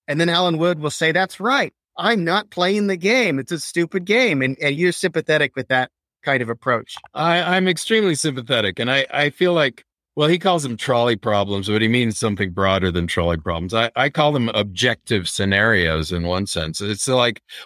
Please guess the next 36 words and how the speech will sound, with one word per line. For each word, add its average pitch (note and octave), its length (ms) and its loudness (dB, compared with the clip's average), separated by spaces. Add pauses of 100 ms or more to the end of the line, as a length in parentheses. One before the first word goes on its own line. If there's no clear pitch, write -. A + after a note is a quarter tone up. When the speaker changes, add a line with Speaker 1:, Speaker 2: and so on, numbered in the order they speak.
Speaker 2:
when E3 240 4
you F#3 140 6
are D#3 120 4
told C#3+ 460 2
what C3 220 2
will A#2+ 580 2
take G2+ 320 -2 (140)
place, F#2 680 -2 (880)
I A2+ 100 0
feel B2+ 240 0
like, A2 380 0 (800)
well, C#3 220 2
w-, C#3+ 380 -2
one D#3+ 160 2
of D#3+ 40 2
the C#3 120 4
arguments C3 400 0
I A2+ 80 2
make A2+ 200 -2
in A2 100 -2
the G#2 60 -2
book C3 280 -2
is G2+ 160 -2
that G2+ 260 -4 (540)
the B2+ 100 -4
concept F3 520 0
of A#2 120 -2
objectivity A2+ 1000 0 (260)
requires G2 800 0
observation F#2 920 0
and E2 300 -4
the F2+ 100 -4
possibility G2 680 0
of E2+ 120 0
observation. E2+ 720 0
So G#2+ 380 0